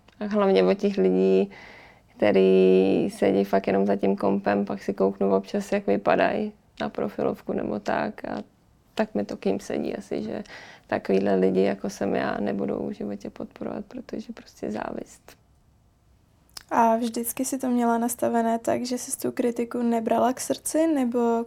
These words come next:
Speaker 2: si k tomu dospěla až postupem času?
Speaker 1: Asi vždycky si myslím, že jsem to takhle měla.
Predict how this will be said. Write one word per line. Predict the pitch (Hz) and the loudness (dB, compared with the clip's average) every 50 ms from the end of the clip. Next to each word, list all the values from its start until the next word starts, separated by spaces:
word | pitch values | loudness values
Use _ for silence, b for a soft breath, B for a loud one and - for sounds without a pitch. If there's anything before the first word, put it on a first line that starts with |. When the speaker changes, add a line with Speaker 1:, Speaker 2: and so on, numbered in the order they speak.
| - | -6
Speaker 2:
si | - - - 254 | -10 -8 -8 -8
k | - | -6
tomu | - 233 233 233 226 226 220 | -4 -4 -2 -2 -2 -2 -4
dospěla | 220 214 233 233 - - - - - - 247 | -4 -4 -4 -4 -4 -4 -2 0 2 2 2
až | - 262 - | 0 -2 -6
postupem | - - - - - 269 - 269 254 262 | -8 -10 -8 -8 -10 -8 -6 -6 -6 -6
času? | 254 - - - - - 277 269 - _ _ _ _ _ - - | -6 -8 -8 -10 -8 -10 -10 -14 -16 _ _ _ _ _ -10 -8
Speaker 1:
Asi | 208 202 196 - - 233 | -6 -6 -6 0 2 2
vždycky | 240 240 240 247 - - - 294 | 2 4 2 -2 -4 -6 -6 -6
si | 285 - 220 | -4 -2 -2
myslím, | 220 220 214 - - - - 233 226 | -2 -2 -4 -6 -8 -10 -8 -8 -8
že | 214 | -10
jsem | 214 - _ 226 214 | -12 -10 _ -6 -6
to | 220 226 | -6 -6
takhle | 214 208 214 - - - | -6 -6 -6 -6 -6 -6
měla. | - - - - - - - 226 | -6 -8 -8 -8 -10 -10 -10 -12